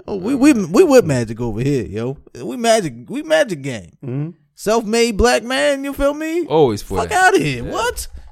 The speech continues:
Speaker 1: I'm sorry.
Speaker 3: Listen, his Starbucks are good and his movie theater. Shit.
Speaker 1: Hey, the movie theater's still
Speaker 3: Mm-hmm.
Speaker 1: booming.
Speaker 3: Yep.
Speaker 1: Starbucks
Speaker 2: It's
Speaker 1: is still
Speaker 2: still there,
Speaker 1: booming.
Speaker 2: and his movie theater job cheap too. I like going there every now and
Speaker 1: I
Speaker 2: then.
Speaker 1: never been to a Magic theater.
Speaker 2: Good rates, man.
Speaker 1: I, I, there's only, there's not one in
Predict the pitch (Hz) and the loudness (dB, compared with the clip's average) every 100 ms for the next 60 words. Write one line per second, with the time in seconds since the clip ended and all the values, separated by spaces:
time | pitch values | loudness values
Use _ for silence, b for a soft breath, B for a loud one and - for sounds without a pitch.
0 | B B B - - - - - 262 226 | B B B -20 -14 -12 -8 0 2 2
1 | 101 - - 110 117 123 123 101 90 80 | -2 -10 -6 -4 -2 2 2 2 -4 -4
2 | 98 95 87 85 90 101 107 90 - 82 | -2 -2 -4 -10 -8 -4 -4 -6 -8 -8
3 | 80 78 - - - 76 - - - - | -8 -10 -12 -12 -14 -12 -14 -18 -16 -16
4 | - - 131 151 104 - 110 120 143 139 | -18 -14 -8 -8 -8 -14 -10 -6 -6 -6
5 | 143 147 101 156 151 170 175 208 208 104 | -6 -4 0 0 2 0 0 -4 -6 0
6 | 110 220 175 165 160 - 170 147 160 120 | 2 4 2 0 -4 2 2 4 2 2
7 | 127 123 101 113 - - 117 107 104 95 | 0 -2 -8 -10 -10 -10 -6 -4 -4 -6
8 | 92 90 - 143 95 - 110 98 104 92 | -10 -12 -12 -12 -10 -8 -6 -6 -8 -8
9 | 95 87 85 - 71 67 - 403 440 453 | -10 -10 -12 -14 -14 -14 -10 -8 -6 -4
10 | 392 440 403 160 113 101 87 - B 85 | 0 0 0 -4 -4 -6 -10 -16 B -20
11 | 85 B 127 101 87 90 98 120 120 139 | -18 B -6 -6 -8 -12 -6 -6 -4 -8
12 | - - 90 117 b b b - 190 233 | -10 -12 -12 -12 b b b -6 -4 -4
13 | - 285 143 208 269 247 165 240 311 - | -4 -6 -2 -2 -2 -4 -2 -2 0 0
14 | 233 226 156 | 0 0 -2